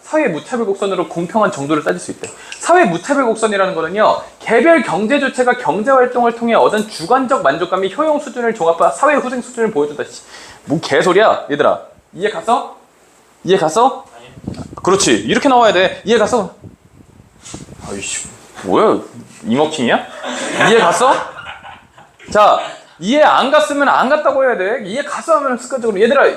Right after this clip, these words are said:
Speaker 1: 이러면 돼, 안 돼?" "안 돼요." "어, 학원 안 나오는 게 맞지?" "에이, 뭘 안 나오는 게 맞아?" 이해 갔어? 사회 무차별 곡선을 통해 확인할 수 있대. 이게 뭐래? 개별 경제 주체가 끊어. 얘들아, 대가리 속에 딱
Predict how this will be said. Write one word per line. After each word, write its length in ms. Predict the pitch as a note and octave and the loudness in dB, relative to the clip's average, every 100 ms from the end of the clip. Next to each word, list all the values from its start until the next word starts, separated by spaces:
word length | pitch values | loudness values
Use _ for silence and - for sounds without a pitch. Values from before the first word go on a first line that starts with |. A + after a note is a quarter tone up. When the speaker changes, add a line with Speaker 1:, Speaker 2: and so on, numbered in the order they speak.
| E3+ | 0
Speaker 1:
이러면 260 | G#3+ D4 | 2 2
돼, 100 | A3 | 4
안 160 | B3 G#3 | 2 4
돼?" 140 | E3+ - | 0 -2
"안 160 | - - | -10 -16
돼요." 140 | B2+ - - - - _ - | -16 -18 -18 -20 -20 _ -8
"어, 100 | C3+ | -6
학원 480 | - D4 C#4+ G#3 - | -2 2 2 2 0
안 160 | - A#3 | 0 4
나오는 200 | C#4 C#4 | 4 2
게 60 | B3+ | 2
맞지?" 260 | G3+ A3+ | 0 -2
"에이, 300 | G3+ C#3+ F3 - _ - | -4 -4 -6 -10 _ -8
뭘 240 | D3 E4 | 2 4
안 120 | C#4 B3 | 4 2
나오는 160 | C#4+ A#3+ | 0 0
게 40 | |
맞아?" 220 | G3 D3+ - | -2 -2 -6
이해 140 | G3+ C4+ | -6 -2
갔어? 400 | A3 A#3+ C#4 - - - | 0 0 0 -2 -16 -20
사회 340 | - D#4 E4+ | 0 4 4
무차별 480 | C#4 G3+ - C#4+ D4 | 4 0 -2 0 2
곡선을 440 | C4+ B3 C4 B3+ B3 | 0 0 2 2 0
통해 160 | B3 | 0
확인할 320 | A#3 A#3+ A#3+ | 0 2 2
수 80 | A#3 | 0
있대. 120 | - | -2
이게 260 | B2+ G#3 C#4+ | -2 2 4
뭐래? 360 | F3 C#3 C#3+ - - - _ | 4 4 2 -2 -14 -20 _
개별 340 | G3+ C4 E4 | 2 4 4
경제 280 | G3 F#3 A3+ | 2 0 0
주체가 340 | G3+ - F#3 - | -2 -2 -4 0
끊어. 300 | D#4 D#4 D#3 | 2 4 4
얘들아, 280 | A3+ F#3+ | 4 2
대가리 260 | - F3+ A#3+ | 0 0 2
속에 340 | A#3 G#3 - - _ _ _ - | 2 -2 -4 -8 _ _ _ -2
딱 300 | B3+ - | -2 -2